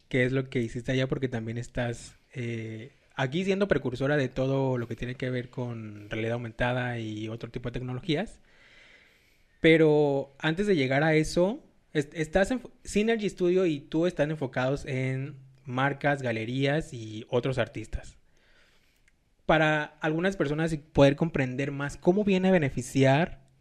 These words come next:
o apoyar y a sumar algo más a todas las personas o industrias con las que trabajas, sobre todo en este tema de realidad aumentada y las tecnologías que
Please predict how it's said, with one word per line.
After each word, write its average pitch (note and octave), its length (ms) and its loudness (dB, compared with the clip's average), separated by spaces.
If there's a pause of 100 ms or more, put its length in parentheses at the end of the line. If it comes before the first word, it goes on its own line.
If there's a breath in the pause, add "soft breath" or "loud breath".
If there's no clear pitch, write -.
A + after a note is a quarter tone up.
(220)
o C#3 180 0
apoyar B2 520 0
y D#3 80 2
a D#3 60 -2
sumar B2 440 -6 (440)
algo C#3+ 260 -2
más D3 460 -6 (480 soft breath)
a A#2+ 520 0
todas D3 240 0
las C3 140 -2
personas B2 400 -2
o B2+ 140 2
industrias B2 380 -2
con A#2+ 100 -6
las A2 100 -8
que A2 100 -8
trabajas, G#2+ 680 -10 (100)
sobre A#2 240 -4
todo B2+ 260 -4
en A2 460 -10
este A#2+ 200 -8
tema A#2+ 300 -8
de G#2+ 260 -8
realidad A2 220 -4
aumentada A2+ 460 -6
y A2+ 40 -4
las A2+ 120 -8
tecnologías G#2+ 500 -8
que - 240 -10